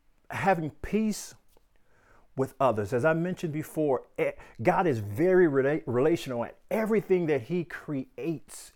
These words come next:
everything that he creates is actually in relationship with one another. And so once we have peace with God, we understand we have peace with God,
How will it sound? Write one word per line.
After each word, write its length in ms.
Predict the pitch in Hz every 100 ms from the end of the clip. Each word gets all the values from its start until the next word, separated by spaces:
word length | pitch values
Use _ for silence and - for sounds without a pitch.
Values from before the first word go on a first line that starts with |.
| -
everything 520 | 208 170 165 - 131
that 80 | 123
he 80 | 117
creates 420 | - 131 120 -
is 140 | 147 -
actually 480 | - 165 - 139 131
in 120 | 120
relationship 680 | 110 117 120 123 - 110 - - - - - _
with 120 | 117
one 200 | 110 120
another. 420 | 107 104 95 90 - _ _ _ _ - - _
And 140 | 151 135
so 220 | - 127
once 320 | 117 147 -
we 100 | 165
have 480 | 113 160 156 139 123 _ _ - - _ - _ _ _ _ -
peace 320 | 160 147 -
with 260 | 127 147 123
God, 240 | 131 113
we 120 | 131
understand 460 | 143 131 - 151 135
we 80 | 120
have 180 | 113
peace 320 | - 139 - - 117
with 280 | 143 135 -
God, 400 | 110 92 -